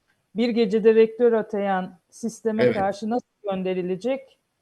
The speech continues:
Speaker 1: Büyük bir endişe
Speaker 2: Ya
Speaker 1: konusu.
Speaker 2: belki bir yıl boykot ya bilmiyorum. Ya insanlar
Speaker 1: Bir yıldır,
Speaker 2: fedakarlık yapmak
Speaker 1: bir
Speaker 2: zorunda.
Speaker 1: yıldır öğretim görevlileri her gün boykot
Speaker 2: Eylem
Speaker 1: falan.
Speaker 2: yapıyor.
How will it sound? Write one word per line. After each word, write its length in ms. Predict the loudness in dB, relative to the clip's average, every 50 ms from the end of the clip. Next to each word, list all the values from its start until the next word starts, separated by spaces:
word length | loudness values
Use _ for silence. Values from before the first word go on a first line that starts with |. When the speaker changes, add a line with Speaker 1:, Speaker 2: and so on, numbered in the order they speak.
| _ _ _ _ _ _ _ _ _ _
Speaker 1:
Büyük 300 | -8 -6 -6 -6 -8 _
bir 400 | -6 -6 -6 -6 -12 -20 -20 _ _ -8
endişe 400 | -6 -6 -4 -4 -6 -2 -2 -2
Speaker 2:
Ya 60 | 2
Speaker 1:
konusu. 260 | 4 6 6 6 6
Speaker 2:
belki 400 | 4 4 2 2 0 -4 -4 -2
bir 160 | 0 0 0 2
yıl 260 | 2 2 2 2 2
boykot 480 | 4 4 4 4 2 0 -2 -2 -2
ya 160 | -4 -6 -4 -2
bilmiyorum. 600 | -2 -2 -2 -2 -4 -4 -4 -6 -8 -10 -12 -6
Ya 260 | -2 0 0 0 0 -2
insanlar 500 | -6 -8 -6 -2 0 0 2 2 2 0
Speaker 1:
Bir 80 | 0 0
yıldır, 200 | 0 2 2 2
Speaker 2:
fedakarlık 500 | 2 0 -2 -4 -6 -6 -6 -8 -8 -4
yapmak 380 | -4 -4 -4 -2 -4 -4 -2 -2
Speaker 1:
bir 140 | 0 0
Speaker 2:
zorunda. 220 | 0 0 0 0 -2
Speaker 1:
yıldır 400 | -2 -4 -4 -4 -4 -4 -4 -6 -12 _ _ _ _ _ 0
öğretim 520 | 4 4 4 4 2 0 -6 -6 -6 -2
görevlileri 640 | 0 2 2 2 0 0 -2 -4 -2 0 0 0 0 -2
her 320 | -4 -2 -2 -2 -2 -2
gün 240 | -2 -4 -4 -2 -2
boykot 420 | -2 -2 -2 -4 -6 -8 -4 0
Speaker 2:
Eylem 160 | 0 2 4
Speaker 1:
falan. 160 | 4 4 2 2
Speaker 2:
yapıyor. 560 | 0 -2 -4 -6 -8 -8 -8 -8 -10 -14